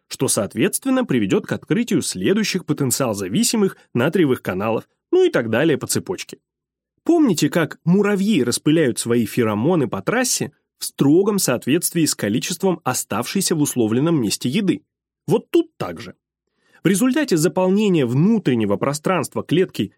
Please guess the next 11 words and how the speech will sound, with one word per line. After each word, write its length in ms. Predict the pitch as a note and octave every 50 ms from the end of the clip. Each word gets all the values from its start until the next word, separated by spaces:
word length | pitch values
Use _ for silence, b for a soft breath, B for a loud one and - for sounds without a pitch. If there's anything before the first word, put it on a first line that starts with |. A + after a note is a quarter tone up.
| _ _
ионами 480 | - F#3 F3 D#3 D3 C3 B2 A#2 A2 A2
натрий 360 | A#2 C3+ C3 B2 - G2+ G2
плюс 420 | - - B2 G#3+ C4+ A3+ - - _ _ _ _ _ _ -
Положительный 540 | D3 C#3+ D3+ E3+ C#4+ D4 - G#3 F#3 F3+ D3+
заряд 360 | C3 C3 B2+ F#3+ G#3+ - -
внутри 420 | C#3+ B2 D#3+ E3+ D3+ E3+ E3 D#3
нейрона, 580 | C3 A2 G#2 G#2 G#2 C3 B3 C4 F#3 A#2 - -
принявшего 460 | - D3 C#3+ B2 G2+ - - G#2+ F2
сигнал, 440 | F2 - - C3+ E3 B3 C#4 B3+ - _ _ _ _ _
стремительно 640 | - - - F3+ D#3 F3 A3 - A3 G#3 G3 F#3+ - -
увеличивается, 920 | - E3+ C#3+ C#3+ C#3+ C#3+ F3 A3 - - - G#2 G2 F#2 - - - -